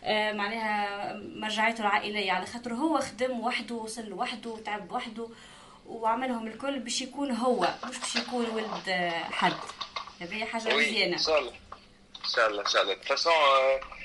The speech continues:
Speaker 2: في الآخر ما يقعد كان، آه، أفعالك، يعني، آه، كما قالت ميمة في، في، آه، البروفل في، آه، كان يا ما كانش.
Speaker 1: إيه.
Speaker 2: دونك نحاولوا ديما نكونوا احنا وحدنا انديبوندون بفكرنا ب-، بالحاجات اللي باش نخليوهم.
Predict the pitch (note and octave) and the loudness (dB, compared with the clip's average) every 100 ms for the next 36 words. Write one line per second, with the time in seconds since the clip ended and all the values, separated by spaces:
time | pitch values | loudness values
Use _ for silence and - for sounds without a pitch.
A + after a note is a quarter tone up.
0 | - - - F3 G3 E3+ E3 F#3 - D#3 | -14 -8 -2 0 2 2 4 2 6 4
1 | - F#3 F#3 F3 D#3 D3+ C#3 - - B2+ | 4 2 2 0 2 2 0 -2 -4 6
2 | C3+ A2+ G#2 A2+ G2 G2 F#2+ F#2 F#2+ A#2 | 6 6 -2 2 2 0 -6 -4 -4 -2
3 | A2 A#2 B2+ A2+ G#2+ G#2+ A2 A2 G2+ - | 2 4 4 4 0 -10 -4 -2 -2 -2
4 | G#2 G2 - - F#2+ F#2 F#2 F#2+ F2+ F2 | 0 -2 -4 -6 -2 0 0 0 -2 -4
5 | F2 - F#2+ - B2+ G2+ F#2+ - G#2+ G2 | -8 -12 -10 2 2 2 -2 -6 -8 -10
6 | F#2 F#2 - - A#2 G#2+ G#2+ A#2+ D3 - | -10 -10 -4 0 2 2 0 2 0 0
7 | - - A3 G3 F#3 F3 F3 F3+ F#3+ G3 | -8 -6 -4 -2 -2 0 2 4 4 4
8 | G3 E3+ F3+ F#3+ F3+ E3+ F#3+ F#3 G3 F3 | 4 -2 -2 2 0 2 -2 4 4 6
9 | C#3+ D3+ D3+ E3+ D3 C#3 C3+ B2+ B2 A#2+ | 4 4 4 2 4 4 4 4 4 4
10 | C3+ D3 - C#3 C3 D#3 D#3 B2+ - D#3 | 2 0 2 0 2 2 2 -6 -4 -2
11 | C#3+ C3+ C3 B2+ A#2+ A#2 A2+ G#2+ - B2 | 0 2 4 4 4 2 2 -2 2 2
12 | C3+ B2+ A2+ A2+ - A2+ B2+ C3 B2 | 0 -8 -8 -8 -2 2 2 0 -6